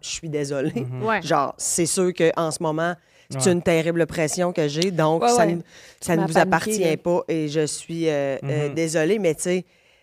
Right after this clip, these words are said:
Speaker 1: je, je peux
Speaker 2: Mais
Speaker 1: pas
Speaker 2: c'est parce que personne n'est sur ton beat non plus, dans des affaires de même. Dans le
Speaker 4: Ben,
Speaker 2: sens,
Speaker 4: en fait, c'est qu'il y a des
Speaker 2: c'est que
Speaker 4: fois,
Speaker 2: c'est
Speaker 4: faut faire
Speaker 2: ton nom en
Speaker 4: confiance.
Speaker 2: jeu. Des fois, t'es comme, ouais, non, faut, on peut pas dire, au pire, ça marche pas.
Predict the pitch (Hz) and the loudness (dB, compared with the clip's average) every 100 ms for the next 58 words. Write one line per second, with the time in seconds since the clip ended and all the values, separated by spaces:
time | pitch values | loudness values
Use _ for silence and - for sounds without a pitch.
0 | _ 131 165 156 - 160 143 175 170 151 | _ -6 -2 -2 -2 -2 2 4 2 0
1 | 175 156 151 220 180 - 127 113 117 131 | -4 -4 -4 -6 -6 -6 -6 -6 -6 -8
2 | - 117 107 135 127 - 113 120 120 117 | -10 -14 -12 -12 -14 -10 -8 -8 -6 -6
3 | 113 127 123 117 131 127 _ _ _ _ | -4 -6 -6 -8 -10 -12 _ _ _ _
4 | 143 151 180 185 254 330 330 - 233 - | 0 2 4 2 2 2 0 -4 -6 -6
5 | 202 196 180 175 190 208 214 226 185 196 | 0 2 4 4 4 6 6 8 6 6
6 | 254 254 131 165 160 - - 139 139 - | 6 4 2 0 0 -8 -4 -2 2 2
7 | - 135 123 160 160 135 _ _ _ 123 | 2 -4 0 2 2 -2 _ _ _ -2
8 | 170 190 175 175 - 135 - _ - 139 | 0 2 2 2 0 -2 -4 _ -4 0
9 | 156 143 208 185 160 160 - _ _ _ | 0 2 0 2 2 2 -2 _ _ _
10 | _ _ 151 139 151 151 135 120 117 - | _ _ 0 2 2 0 -2 -6 -6 -8
11 | - 131 | -8 -8